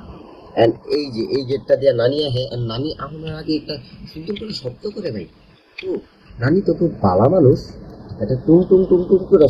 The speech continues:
শব্দ করে। And আমরা এই, হ্যাঁ? ও, আমরা ফাঁদে আটকে গেছি।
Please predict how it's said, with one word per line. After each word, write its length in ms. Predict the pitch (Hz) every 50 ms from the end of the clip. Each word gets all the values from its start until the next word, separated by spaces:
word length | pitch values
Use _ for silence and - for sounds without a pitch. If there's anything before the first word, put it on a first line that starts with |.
| -
শব্দ 220 | 123 120 127 156 156
করে। 260 | - 156 123 104 98 - - - - - - 107
And 100 | 113 113
আমরা 200 | 117 117 107 98 - - -
এই, 300 | 117 135 135 131 123 - - - - - - - - - - - - - - - - - - - - - -
হ্যাঁ? 160 | 139 185 202 - - - - - - - - - - - - -
ও, 440 | 180 214 226 233 233 220 202 202
আমরা 160 | 208 208 220 208
ফাঁদে 440 | 208 - - - 151 180 - 240
আটকে 360 | 302 285 - - - 220 214 185
গেছি। 360 | 185 170 160 - - -